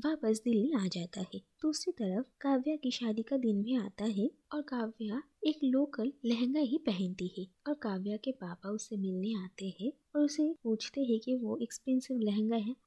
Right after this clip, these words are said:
अब पहनना चाहती है या नहीं। और काव्या कहती है कि एक्सपेंसिव लहंगा उसके लिए नहीं है, उसके लिए ऐसा लोकल लहंगा ही ठीक है। और फिर काव्या की बात सुनकर उसके पापा को समझ में आता है कि अंगद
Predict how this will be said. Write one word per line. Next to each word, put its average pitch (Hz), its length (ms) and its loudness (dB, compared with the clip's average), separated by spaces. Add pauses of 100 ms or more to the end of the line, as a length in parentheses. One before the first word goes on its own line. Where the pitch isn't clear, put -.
अब 277 60 -2
पहनना 220 380 2
चाहती 208 480 -4
है 269 180 2
या 208 80 0
नहीं। 185 320 -6 (180)
और 294 60 0
काव्या 226 400 0
कहती 226 480 0
है 233 120 2 (240)
कि 311 360 4 (160)
एक्सपेंसिव 285 540 -2
लहंगा 220 480 0 (100)
उसके 226 300 -4
लिए 233 240 2
नहीं 185 380 0
है, 190 80 -8 (220)
उसके 339 260 0
लिए 277 280 6
ऐसा 254 220 2
लोकल 233 400 0
लहंगा 196 300 2
ही 240 240 2
ठीक 175 320 -2
है। 180 60 -8 (220)
और 247 200 2 (120)
फिर 311 100 0
काव्या 226 400 2
की 262 160 0
बात 190 260 -2
सुनकर 220 540 -2
उसके 254 200 -10
पापा 180 320 -6
को 254 140 -4
समझ 175 320 -4 (120)
में 233 100 0
आता 185 300 -6
है 196 240 -8 (180)
कि 339 80 0
अंगद 311 400 0